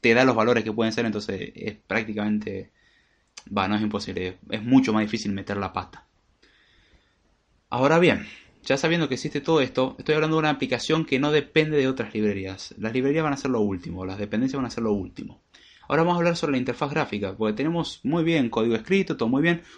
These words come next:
Una ventaja que tiene Swift es que si tenemos un proyecto con múltiples archivos, no necesitamos hacer un import o importar cada cosa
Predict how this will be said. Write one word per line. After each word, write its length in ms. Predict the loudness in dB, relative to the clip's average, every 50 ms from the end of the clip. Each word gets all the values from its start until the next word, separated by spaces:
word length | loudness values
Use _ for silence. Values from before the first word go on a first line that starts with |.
| -4 0
Una 120 | 4 4
ventaja 300 | 4 4 4 2 0 2
que 100 | 2 2
tiene 200 | 2 2 2 2
Swift 260 | 2 2 2 2 2 -2 -6
es 100 | -8 -6
que 60 | -6
si 100 | -6 -4
tenemos 320 | -2 -2 -2 -2 -2 -2
un 140 | -4 -2 -2
proyecto 420 | -2 -2 -2 -2 -2 -2 -4 -4
con 140 | -2 0 2
múltiples 340 | 2 2 0 0 -4 -6 -6
archivos, 400 | -6 -4 -2 0 0 0 -2 -6 -14 -20 _ _
no 80 | 4 4
necesitamos 500 | 4 4 4 0 0 2 2 2 0 -2
hacer 220 | -2 -2 0 0
un 240 | 0 0 -2 -2 -4 0
import 640 | 2 4 4 4 2 4 6 8 8 8 6 4 0
o 120 | -2 -2
importar 440 | -2 0 -2 -4 -4 -4 -4 -6 -2
cada 240 | -2 -2 -2 -2 -2 0
cosa 400 | 0 0 0 -2 -6 -8 -8